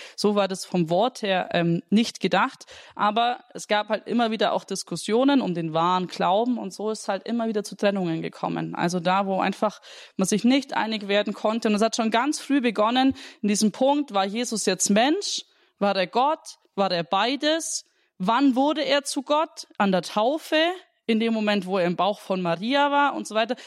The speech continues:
Das waren so die ersten frühen Diskussionen, wo man sich theologisch einfach klar werden musste,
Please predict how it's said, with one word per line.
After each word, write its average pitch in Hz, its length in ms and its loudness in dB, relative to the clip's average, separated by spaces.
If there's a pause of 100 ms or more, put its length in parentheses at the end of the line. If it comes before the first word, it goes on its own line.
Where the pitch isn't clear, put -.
Das 214 140 -4
waren 247 140 2
so 226 80 0
die 214 140 -4
ersten 277 400 0
frühen 262 320 -2
Diskussionen, 262 800 0 (260)
wo 214 60 -4
man 226 100 0
sich 220 160 -2
theologisch 226 540 0
einfach 202 320 -2
klar 214 380 0
werden 233 260 0
musste, 247 480 0